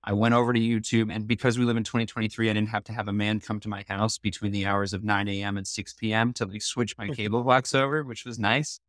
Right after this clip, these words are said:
Speaker 1: So the, Ed-, I mean, I, is DirecTV dead now? It, it has to be. Like, who's
Speaker 2: I
Speaker 1: getting
Speaker 2: got an ad for them
Speaker 1: I
Speaker 2: the
Speaker 1: don't
Speaker 2: other day. I'm like, "What the fuck? Wh-, what are you even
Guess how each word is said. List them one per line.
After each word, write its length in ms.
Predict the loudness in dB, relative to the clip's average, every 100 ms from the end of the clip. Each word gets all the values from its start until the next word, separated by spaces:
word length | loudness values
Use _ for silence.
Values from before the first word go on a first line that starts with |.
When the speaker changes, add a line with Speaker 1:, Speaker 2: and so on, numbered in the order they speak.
| _ _ 0
Speaker 1:
So 180 | 4 6
the, 120 | 6
Ed-, 360 | 6 4 2 2
I 40 |
mean, 240 | 4 4 4
I, 140 | 2 2
is 200 | 2 2
DirecTV 640 | 2 2 2 0 -2 0
dead 260 | 2 2 0
now? 260 | -4 -6 -4
It, 160 | -2 -2
it 60 | -2
has 340 | 0 0 0 -6
to 120 | -10
be. 80 | _ _ _ _ -20
Like, 140 | -18 -2
who's 180 | 0 2
Speaker 2:
I 20 |
Speaker 1:
getting 140 | 4
Speaker 2:
got 120 | 6 6
an 80 | 4
ad 240 | 2 2
for 120 | -4
them 80 | -2
Speaker 1:
I 60 | 0
Speaker 2:
the 60 |
Speaker 1:
don't 80 | 0
Speaker 2:
other 60 | 2
day. 120 | 0
I'm 80 | 0
like, 120 | 0
"What 100 | 2
the 100 | 2
fuck? 220 | 4 2
Wh-, 220 | 2 -2 4
what 200 | 6 6
are 20 |
you 140 | 4
even 460 | 2 4 6 6